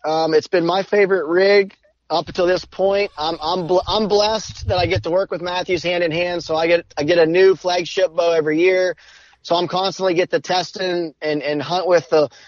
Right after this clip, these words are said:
latest, greatest that they've got. Um, what I can tell you is up to this point,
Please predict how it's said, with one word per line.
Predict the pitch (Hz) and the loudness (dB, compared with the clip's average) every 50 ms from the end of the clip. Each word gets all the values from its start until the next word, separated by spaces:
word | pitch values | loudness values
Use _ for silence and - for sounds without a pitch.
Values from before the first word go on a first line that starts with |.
| _ _ _ | _ _ _
latest, | 147 165 185 185 175 139 - | 0 2 2 2 0 -2 -2
greatest | - 180 180 185 180 - | 0 0 2 2 0 -2
that | 175 165 | -4 -4
they've | 185 170 160 147 | -2 -2 -2 -2
got. | 139 165 165 165 170 170 165 - _ - | -2 -2 -2 -2 -2 -4 -4 -6 _ -10
Um, | 147 147 143 143 139 143 | -8 -6 -6 -6 -6 -2
what | 143 151 156 | -2 -2 0
I | 170 165 | -2 -4
can | 156 156 | -4 -6
tell | 147 - 180 185 | -6 -2 0 0
you | 185 185 185 180 | 2 2 2 2
is | 175 175 170 147 | 2 0 0 -2
up | 160 160 170 - | -4 -6 -8 -6
to | - 160 | -6 -2
this | 151 175 170 - | -2 -2 -2 -2
point, | _ - 175 175 175 175 175 175 - | _ -6 -4 -4 -2 -2 -4 -4 -6